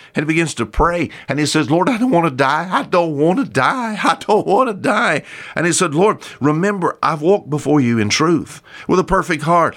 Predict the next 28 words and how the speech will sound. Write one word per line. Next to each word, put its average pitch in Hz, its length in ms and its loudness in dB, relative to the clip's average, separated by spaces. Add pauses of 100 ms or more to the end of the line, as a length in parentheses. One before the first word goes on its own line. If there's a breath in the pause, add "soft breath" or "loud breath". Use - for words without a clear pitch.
(120)
I've 160 160 -4
done 180 180 0
that, 180 260 -6
that 170 160 -2
which 175 180 -4
is 156 160 -2
good 160 200 2
in 185 100 -2
your 180 140 2
sight. 165 520 -2 (180 loud breath)
Please, 190 360 0
Lord, 156 140 2
I 160 80 2
don't 175 220 4
want 214 160 4
to 185 60 2
die. 165 340 2
I - 40 -2
don't 220 300 4
want 277 120 4
to 214 60 0
die." 143 340 2
The 92 100 -8
Bible 127 220 -2
says 101 220 -2
he 92 120 -2
wept - 640 -2
sore. 73 800 -6